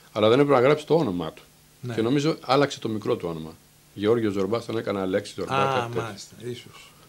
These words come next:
Speaker 1: Ναι, θα μπορούσε να αλλάξει και το άλλο όνομα που
Speaker 2: Αλέξη
Speaker 1: δεν
Speaker 2: τον
Speaker 1: έχει
Speaker 2: έκανε, ναι.
Speaker 1: Ναι. Να μην έχει κανένα πρόβλημα. Έτσι δεν είναι;
Speaker 2: Ναι, βέβαια.
Speaker 1: Θα έπαιρνε
Speaker 2: Θα
Speaker 1: αυτό
Speaker 2: έπρεπε
Speaker 1: σαν
Speaker 2: να
Speaker 1: βάση, αλλά μην τον εκθέσει καθόλου, να μην πει το όνομά του καθόλου.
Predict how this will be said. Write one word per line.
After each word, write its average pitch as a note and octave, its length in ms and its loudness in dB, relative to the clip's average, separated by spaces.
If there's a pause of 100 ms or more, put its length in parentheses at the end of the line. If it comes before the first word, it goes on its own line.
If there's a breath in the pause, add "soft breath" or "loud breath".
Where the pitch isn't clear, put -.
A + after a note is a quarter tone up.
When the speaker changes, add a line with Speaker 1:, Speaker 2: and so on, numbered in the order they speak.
Speaker 1:
Ναι, G#2 240 -2
θα C3 120 2
μπορούσε D#3+ 240 6
να E3 60 4
αλλάξει E3+ 260 4
και E3 80 -4
το F3 120 2
άλλο B2 220 6
όνομα C3+ 200 2
που E3 60 -2
Speaker 2:
Αλέξη E3 400 6
Speaker 1:
δεν A2+ 100 4
Speaker 2:
τον F2+ 100 0
Speaker 1:
έχει G#2 80 -6
Speaker 2:
έκανε, G2+ 280 -12
ναι. A2 80 -12 (100)
Speaker 1:
Ναι. F#2+ 100 -10 (280 loud breath)
Να C3 100 4
μην F3+ 140 4
έχει E3+ 120 4
κανένα F3+ 260 4
πρόβλημα. E2+ 460 -2 (520)
Έτσι A2+ 220 -2
δεν C3 80 2
είναι; D#3+ 280 0
Speaker 2:
Ναι, E3 140 -2
βέβαια. D#3+ 360 -2 (400 soft breath)
Speaker 1:
Θα G#2+ 80 4
έπαιρνε E3 200 8
Speaker 2:
Θα G3+ 80 10
Speaker 1:
αυτό A3+ 160 6
Speaker 2:
έπρεπε G3 160 8
Speaker 1:
σαν F#3 100 8
Speaker 2:
να - 60 4
Speaker 1:
βάση, D#3+ 420 4 (220)
αλλά B2 200 4
μην A2 120 2
τον C#3 120 6
εκθέσει A#2 360 0
καθόλου, B2+ 360 0
να E2+ 80 -4
μην B2 180 0
πει C3+ 100 -2
το C#3 80 -4
όνομά A#2+ 280 0
του D3 80 -8
καθόλου. C#3 300 -10